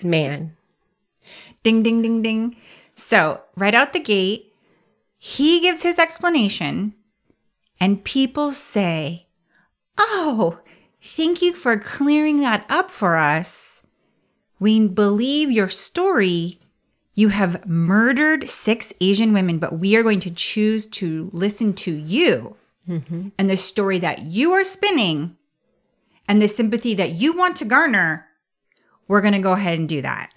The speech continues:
Speaker 1: Mm-hmm. Oh, oh, oh, because the sheriff, oh, oh, next one.
Speaker 2: Yes. Okay. Renee.
Speaker 1: What is, because the sheriff said he was having a bad day.
Speaker 2: Ding, ding, ding, ding. The sheriff said he was having a bad day. The <sighs>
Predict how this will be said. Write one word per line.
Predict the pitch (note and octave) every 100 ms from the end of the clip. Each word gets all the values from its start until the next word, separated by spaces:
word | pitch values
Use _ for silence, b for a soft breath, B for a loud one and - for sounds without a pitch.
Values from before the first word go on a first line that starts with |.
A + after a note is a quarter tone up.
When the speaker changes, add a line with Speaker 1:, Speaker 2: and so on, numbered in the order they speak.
| -
Speaker 1:
Mm-hmm. | E3+ D#3+ D#3+ F3 _
Oh, | C4 G3+ B B -
oh, | B3 - - _ _
oh, | C4+ - _ _
because | - G3+ E3
the | -
sheriff, | - - A#3+ A3+ -
oh, | G#3
oh, | F3+ -
next | F#3 -
one. | F3
Speaker 2:
Yes. | G#3 F3+ -
Okay. | G#3+ G#3 - _
Renee. | G3 A3 G3 F3+ A3+ - -
Speaker 1:
What | G#3+ A3
is, | B3+ A3 A3 B3 - _ _
because | G#3 - G#3+ G#3
the | G3+
sheriff | F#3+ - B3 B3+ F#3+
said | - F#3
he | E3 E3+
was | D3
having | D3 E3+ D#3+
a | D3+
bad | - E3 E3+ E3+
day. | - E3 C#3 -
Speaker 2:
Ding, | E4+ F4+ F4
ding, | F#4 F4+
ding, | F#4 F#4
ding. | F#4 F#4 G4 - _ -
The | G#3
sheriff | - B3+ C4+ C#4
said | A3+
he | G3+
was | D#3+ -
having | F#3+ G3 A3 G#3+
a | D3
bad | D3+ E3 E3 D#3+ E3+ F3 D3
day. | D3+ C#3+ C3+ - _ _ _ _ _ _
The | F#3+ F3+ C4 B3 F#3 - _ _ _
<sighs> | -